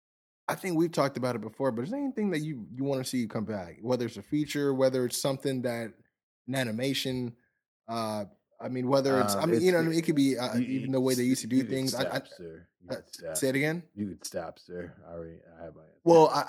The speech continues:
Speaker 1: I mean, I was just gonna say, I, I, I know it's probably universally agreed by a lot of people, by, you know, who play these games, that G M mode is essential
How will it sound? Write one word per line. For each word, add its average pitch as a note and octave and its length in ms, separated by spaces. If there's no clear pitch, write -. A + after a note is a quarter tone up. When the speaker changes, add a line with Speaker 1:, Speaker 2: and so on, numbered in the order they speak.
Speaker 1:
I - 20
mean, E3 240
I C3+ 180
was D3+ 140
just D3+ 220
gonna C3+ 140
say, C3 240
I, B2 160
I, A2+ 340
I B2+ 40
know B2 240
it's A2 160
probably A#2 520
universally A2+ 800
agreed G#2+ 400
by G2+ 140
a G2+ 80
lot G#2+ 280
of G#2 120
people, G2+ 640
by, G#2 260
you A#2 120
know, G#2+ 120
who G2+ 80
play G#2+ 180
these G#2 220
games, G#2 300
that G#2+ 160
G A2 260
M A2+ 180
mode G#2 280
is G2+ 200
essential G2+ 760